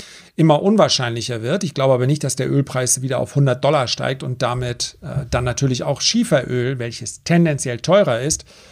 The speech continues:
wieder attraktiver macht. Sollte also die Schieferölindustrie limitiert beziehungsweise eingestellt werden, dann gibt das nochmal einen extremen Boost.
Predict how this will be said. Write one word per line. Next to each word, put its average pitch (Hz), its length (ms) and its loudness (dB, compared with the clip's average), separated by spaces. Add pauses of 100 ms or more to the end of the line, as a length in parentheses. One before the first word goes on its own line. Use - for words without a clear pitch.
(360)
wieder 139 200 4
attraktiver 127 540 -4
macht. 135 300 -6 (520)
Sollte 160 440 2
also 131 220 0
die 127 140 -2
Schieferölindustrie 151 1120 -4
limitiert 180 760 4
beziehungsweise 180 600 -2
eingestellt 131 560 -4
werden, 117 300 -10 (760)
dann 147 200 4
gibt 175 140 0
das 156 100 -2
nochmal 139 440 0
einen 131 300 -6
extremen 139 720 0
Boost. 143 400 2